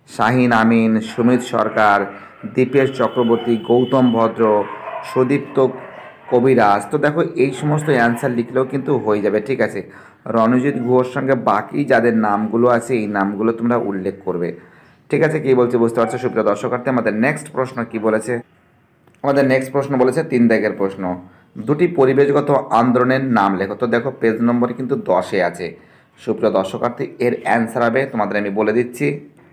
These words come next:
এর অ্যান্সার হবে কিন্তু চিপকো আন্দোলন, যেটা উনিশশো চুয়াত্তর খ্রিস্টাব্দে শুরু হয়েছিল, নর্মদা বাঁচাও আন্দোলন যেটা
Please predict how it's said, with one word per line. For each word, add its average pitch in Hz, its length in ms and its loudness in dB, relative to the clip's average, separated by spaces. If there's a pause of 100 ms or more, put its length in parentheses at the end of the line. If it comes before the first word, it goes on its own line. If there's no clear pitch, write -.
(800)
এর 135 240 2
অ্যান্সার 143 320 2
হবে 147 140 2
কিন্তু 120 540 0 (440)
চিপকো 165 460 2
আন্দোলন, 104 580 4
যেটা 110 460 4 (500)
উনিশশো 151 720 0 (440)
চুয়াত্তর 131 440 2
খ্রিস্টাব্দে 127 400 0
শুরু 120 260 2
হয়েছিল, 123 440 2 (420)
নর্মদা 123 480 4
বাঁচাও 127 300 4
আন্দোলন 120 420 4
যেটা 110 380 4